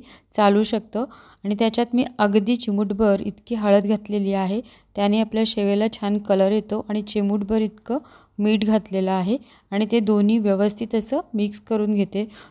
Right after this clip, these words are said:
तुम्हाला जर फूड कलर वापरायचं असेल तर तेही तुम्ही वापरलं तरी चालेल. आणि आता आपल्याला हे पीठ भिजवताना पाणी एकदाच न घालता जेवढं लागेल तेवढं हळूहळू पाणी आपल्याला ह्याच्यामध्ये घालायचं आहे.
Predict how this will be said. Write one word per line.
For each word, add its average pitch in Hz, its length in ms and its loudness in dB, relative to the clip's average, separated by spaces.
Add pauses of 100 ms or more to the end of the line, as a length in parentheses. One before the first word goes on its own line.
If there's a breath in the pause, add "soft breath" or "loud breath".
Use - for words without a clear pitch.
(120)
तुम्हाला 208 320 4
जर 226 120 0
फूड 226 280 -2
कलर 226 260 -2
वापरायचं 220 480 -2
असेल 220 260 -4
तर 226 80 -2
तेही 220 300 -2
तुम्ही 214 220 -2
वापरलं 196 420 -2 (140)
तरी 202 140 -2
चालेल. 202 400 -2 (460 loud breath)
आणि 208 260 2
आता 233 360 -2 (300 soft breath)
आपल्याला 220 400 0
हे 233 140 2
पीठ 240 360 -4 (120)
भिजवताना 214 600 0
पाणी 196 520 0
एकदाच 214 540 0
न 240 180 2
घालता 202 420 0 (460 soft breath)
जेवढं 220 340 4
लागेल 196 560 0
तेवढं 220 300 2
हळूहळू 220 400 2
पाणी 214 260 -2
आपल्याला 208 340 -2
ह्याच्यामध्ये 190 540 -2 (420 loud breath)
घालायचं 196 480 2
आहे. 202 260 0